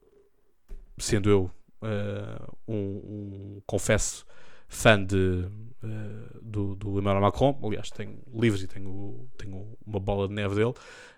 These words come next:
ahm, estava, estava nesse evento na Gulbenkian. Ahm, e, portanto, ali tivemos a trocar também umas palavras. E, portanto, a postura que ele tem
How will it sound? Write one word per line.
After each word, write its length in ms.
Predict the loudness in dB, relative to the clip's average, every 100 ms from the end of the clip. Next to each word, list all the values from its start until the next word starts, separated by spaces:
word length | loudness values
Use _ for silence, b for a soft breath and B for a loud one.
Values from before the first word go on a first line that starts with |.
| -8
ahm, 520 | 0 2 2 2 -4 -10 -12 -12 -14 -20 -20 _ -4
estava, 380 | 4 6 8
estava 260 | 6 6 8
nesse 220 | 6 4
evento 360 | 4 2 2 -6 -8 -8 -6 -6 -6 -6 -10 -12 -14 -8
na 180 | 4 6
Gulbenkian. 440 | 8 6 2 -4 -8 B B B -4
Ahm, 480 | 0 2 2 2 0
e, 80 | 0
portanto, 260 | 4 2 4
ali 160 | 2 0
tivemos 340 | 0 -2 0
a 40 |
trocar 240 | -2 0 2
também 160 | 2
umas 100 | 2
palavras. 300 | 4 4 4
E, 40 | 0
portanto, 240 | 2 2 2
a 40 |
postura 300 | 0 0 0
que 140 | 2 2
ele 80 |
tem 360 | 4 6 6 4